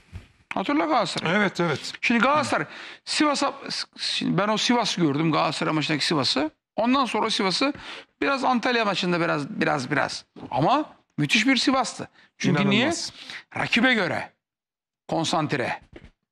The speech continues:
Speaker 1: Sivas'ta. Şimdi yarın da Fenerbahçe takımı, ha, Malatya'nın da eli boş durmuyor. Malatyaspor takımı da ona göre, tabii o da, ona göre o da konsantre olacak. O da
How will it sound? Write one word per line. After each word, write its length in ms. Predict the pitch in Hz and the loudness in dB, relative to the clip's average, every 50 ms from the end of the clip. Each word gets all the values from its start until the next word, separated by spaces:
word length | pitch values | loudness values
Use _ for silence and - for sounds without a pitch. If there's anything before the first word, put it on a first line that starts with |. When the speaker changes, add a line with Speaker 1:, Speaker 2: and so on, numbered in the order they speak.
| _ - | _ -8
Speaker 1:
Sivas'ta. 580 | - - 160 147 131 117 - - - - - - _ _ _ _ _ - | -4 -2 -2 -2 -2 -4 -6 -8 -10 -12 -12 -14 _ _ _ _ _ -6
Şimdi 240 | - - 226 226 208 | -4 -2 0 2 2
yarın 420 | 196 208 233 254 254 262 240 208 | 2 4 2 2 2 2 2 2
da 300 | 202 226 262 330 - - _ _ _ _ _ _ | 2 2 0 -2 -4 -10 _ _ _ _ _ _
Fenerbahçe 560 | - - 151 170 208 247 262 240 214 156 - 151 | -6 -4 -2 0 0 0 0 0 -2 -2 -4 -4
takımı, 300 | - - - 165 175 214 | -4 -2 0 0 2 2
ha, 240 | 214 180 131 - - - - - - _ - | 2 0 0 -4 -10 -18 -20 -20 -20 _ -6
Malatya'nın 460 | - - 156 170 185 180 196 196 196 | -2 0 0 0 0 0 -2 0 0
da 40 | 185 | 2
eli 140 | 185 185 196 | 0 0 0
boş 220 | 226 226 - - | 0 -2 -2 0
durmuyor. 320 | 330 311 285 240 170 123 - - - _ _ _ _ _ - | 2 2 4 4 2 0 -4 -6 -12 _ _ _ _ _ -12
Malatyaspor 720 | - - - 131 147 180 214 226 220 185 - - - 156 139 | -4 0 2 2 2 2 2 0 -2 -2 -4 -2 -2 -4 -4
takımı 380 | 131 - 233 - - 165 143 131 | -2 -4 -4 -2 0 2 2 2
da 260 | 180 233 311 - - _ _ _ - - - - _ _ _ _ - | 2 0 -2 -6 -10 _ _ _ -20 -20 -20 -20 _ _ _ _ -4
ona 220 | - 175 196 202 | -2 -2 0 0
göre, 340 | 165 147 135 147 185 233 311 - _ _ _ - | 0 0 0 0 -2 -2 -4 -8 _ _ _ -6
tabii 180 | 156 - - | -6 -6 -4
o 180 | - - - 180 | -4 -4 -2 -4
da, 40 | - - _ _ _ _ _ - | -4 -8 _ _ _ _ _ -2
ona 160 | 160 208 214 | -2 0 0
göre 140 | 165 143 - | 0 0 0
o 100 | - 214 | 0 -2
da 100 | 220 196 | -2 -2
konsantre 520 | - 139 123 117 - 127 117 113 - 123 | -2 -2 -2 0 0 -2 -2 -2 -4 -4
olacak. 500 | 110 104 104 95 - - 127 - - - | -4 -2 -2 -4 -2 -2 -4 -4 -4 -4
O 80 | - 170 | -2 0
da 200 | 220 208 170 | 0 0 -2